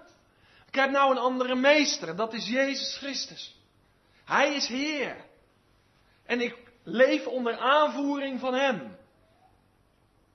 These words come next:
Het verschil is duidelijk, denk ik. Licht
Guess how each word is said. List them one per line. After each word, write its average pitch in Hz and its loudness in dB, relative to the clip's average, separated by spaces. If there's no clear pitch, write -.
Het - -14
verschil 247 -6
is 226 -6
duidelijk, 269 0
denk 180 -4
ik. 104 -14
Licht 254 -2